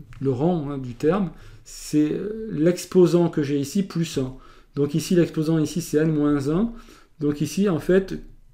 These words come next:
Q n moins un, c'est U N, U grand N, c'est le grand N-ième terme.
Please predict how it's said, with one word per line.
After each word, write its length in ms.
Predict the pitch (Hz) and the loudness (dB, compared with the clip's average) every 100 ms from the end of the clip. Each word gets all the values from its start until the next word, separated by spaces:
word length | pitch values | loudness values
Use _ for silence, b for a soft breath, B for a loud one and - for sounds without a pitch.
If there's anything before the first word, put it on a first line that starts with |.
| - | -20
Q 220 | - 175 | -4 6
n 100 | 180 | 6
moins 260 | 170 151 151 | 6 2 2
un, 120 | 196 | 2
c'est 260 | 202 160 175 | 0 -2 2
U 220 | 202 180 | 4 6
N, 180 | 151 151 - | 6 2 0
U 100 | 196 | 0
grand 280 | 202 165 156 | 2 0 0
N, 140 | 143 147 | -2 0
c'est 160 | 143 | 0
le 120 | 139 | -2
grand 420 | 147 143 165 175 175 | -4 -4 0 0 2
N-ième 300 | 160 143 127 | 2 2 0
terme. 360 | 139 165 170 | 0 0 -2